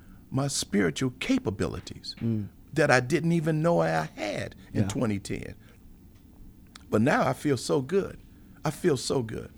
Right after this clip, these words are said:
Speaker 2: Who's the coolest person you met in your entire life?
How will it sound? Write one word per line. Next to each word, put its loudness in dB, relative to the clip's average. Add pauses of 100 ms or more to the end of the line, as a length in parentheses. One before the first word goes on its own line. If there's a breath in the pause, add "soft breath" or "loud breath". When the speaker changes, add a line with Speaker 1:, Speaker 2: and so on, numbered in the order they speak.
(680 loud breath)
Speaker 2:
Who's 4
the 6
coolest 2
person -2
you 0
met -2
in -6
your -2
entire -4
life? -8